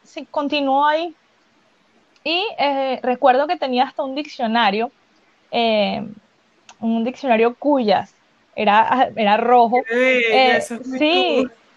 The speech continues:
Speaker 1: no, ni siquiera tenía internet. Y me acuerdo que lo que sí tenía era, pues, obviamente, pues, bueno, televisión, y lograba ver que sí, los canales de música, M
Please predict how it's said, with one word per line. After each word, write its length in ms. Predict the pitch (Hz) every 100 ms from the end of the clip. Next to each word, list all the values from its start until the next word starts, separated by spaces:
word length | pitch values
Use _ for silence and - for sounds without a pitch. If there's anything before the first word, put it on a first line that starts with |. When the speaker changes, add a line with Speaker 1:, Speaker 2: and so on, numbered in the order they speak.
| _ -
Speaker 1:
no, 200 | 294 311
ni 120 | 339
siquiera 320 | 330 320 359 392
tenía 280 | 427 339 320
internet. 600 | 403 320 254 240 202 -
Y 120 | 262
me 100 | 277
acuerdo 440 | 277 302 269 302 349
que 320 | - 277 269 349
lo 140 | 254 247
que 100 | 240
sí 140 | 226
tenía 280 | 202 220 233
era, 200 | 262 247
pues, 140 | - 185
obviamente, 420 | 190 214 220 196
pues, 160 | - -
bueno, 280 | 180 180 - _ -
televisión, 720 | 190 185 202 - 262 226 247 - _ _
y 120 | 254
lograba 340 | 254 240 233 233
ver 160 | 254
que 120 | 254 285
sí, 500 | 285 262 220 208 202
los 140 | 202
canales 320 | - 202 190 196
de 60 |
música, 880 | 214 320 294 - 254 - 240 226 220
M 160 | 208 202